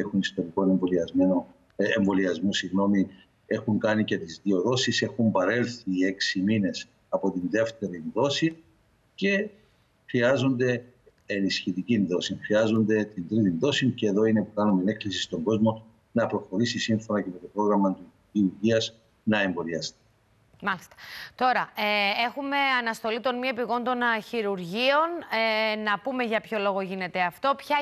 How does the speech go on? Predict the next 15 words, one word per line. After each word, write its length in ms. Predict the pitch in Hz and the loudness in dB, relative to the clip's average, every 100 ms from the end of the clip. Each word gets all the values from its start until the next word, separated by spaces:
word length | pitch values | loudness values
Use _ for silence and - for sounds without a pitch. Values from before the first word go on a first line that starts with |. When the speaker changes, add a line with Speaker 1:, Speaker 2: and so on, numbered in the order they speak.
| 277 | -2
Speaker 2:
χειρουργεία 500 | 269 220 185 247 240 | -2 -2 -2 -2 -2
θα 140 | 226 190 | -4 -4
γίνονται 840 | 165 240 294 240 185 160 180 240 - | -2 0 2 0 -2 0 0 0 -4
όμως, 640 | - 175 165 170 262 311 - _ _ - | -4 -4 -2 -2 -4 -4 -12 _ _ -10
έτσι, 240 | 196 220 | -8 -4
για 80 | 220 | -4
να 100 | 202 | -4
ξέρει 260 | - 214 | -6 -8
και 120 | 208 214 | -6 -6
να 100 | 202 | -4
γνωρίζει 380 | 190 196 185 | -4 -6 -8
και 100 | 190 | -8
ο 40 | 196 | -8
κόσμος; 560 | - 175 160 151 - - - - - - - - - - - - - - | -6 -8 -8 -14 -16 -20 -20 -20 -20 -20 -20 -20 -20 -16 -14 -14 -12 0
Speaker 1:
Ναι, 140 | 117 | 2